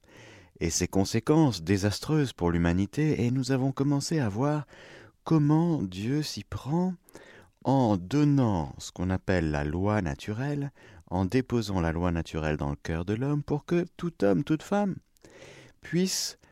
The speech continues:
en recevant cette lumière, la discerner, pratiquer le bien, éviter le mal,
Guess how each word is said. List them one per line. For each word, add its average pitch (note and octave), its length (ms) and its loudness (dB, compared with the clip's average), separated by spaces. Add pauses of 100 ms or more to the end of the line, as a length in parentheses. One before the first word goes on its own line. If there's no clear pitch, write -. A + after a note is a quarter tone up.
(720)
en F2+ 200 4
recevant F#2 600 -2
cette - 320 -6
lumière, C3 340 0
la D#2 140 0
discerner, A#2+ 760 -4 (560)
pratiquer - 680 -4
le D2+ 100 -4
bien, D2 400 -4 (920)
éviter E2 440 -4
le D2+ 120 -4
mal, C2+ 500 -10